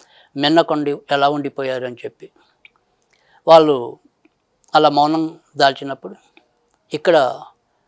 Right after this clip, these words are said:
వాళ్ళు ఏదైనా చెప్పబోతున్నా కూడా వారిస్తూ దక్షుడు అడ్డుపడి, "నీ యొక్క పతి ఏమాత్రం కూడా పూజనీయుడు కాదు,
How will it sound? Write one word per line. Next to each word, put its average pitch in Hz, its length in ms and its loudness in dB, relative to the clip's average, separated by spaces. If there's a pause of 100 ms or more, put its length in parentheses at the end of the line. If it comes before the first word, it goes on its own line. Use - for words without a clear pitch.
(1120)
వాళ్ళు 165 240 8
ఏదైనా 180 220 4
చెప్పబోతున్నా 160 680 0
కూడా 143 440 -2 (300)
వారిస్తూ 139 580 4
దక్షుడు 143 380 -2
అడ్డుపడి, 143 460 -4 (1300)
"నీ 160 100 4
యొక్క 147 540 4 (1300)
పతి 156 540 2
ఏమాత్రం 156 460 0
కూడా 139 340 -2 (380)
పూజనీయుడు 156 420 0
కాదు, 151 380 -8